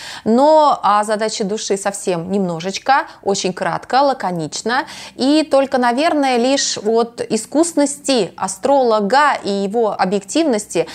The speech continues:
зависит, насколько правильно он может расшифровать то послание, которое здесь, а, зашито. Хотя, конечно, безусловно, ни один астролог,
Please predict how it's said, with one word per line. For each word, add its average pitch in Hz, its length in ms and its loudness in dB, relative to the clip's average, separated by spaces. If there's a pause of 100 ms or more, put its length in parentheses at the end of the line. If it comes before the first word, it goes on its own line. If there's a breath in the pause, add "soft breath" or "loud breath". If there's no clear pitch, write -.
(160 loud breath)
зависит, 220 560 0
насколько 214 1040 0
правильно 220 720 0
он 196 220 -2
может 208 360 -2
расшифровать 214 960 0
то 240 80 0
послание, 214 560 0
которое 196 440 -2
здесь, 202 540 -2
а, 180 320 4
зашито. 202 720 -2
Хотя, 349 580 2 (160)
конечно, 262 400 0
безусловно, 226 520 -2
ни 220 120 0
один 202 320 0
астролог, 214 580 0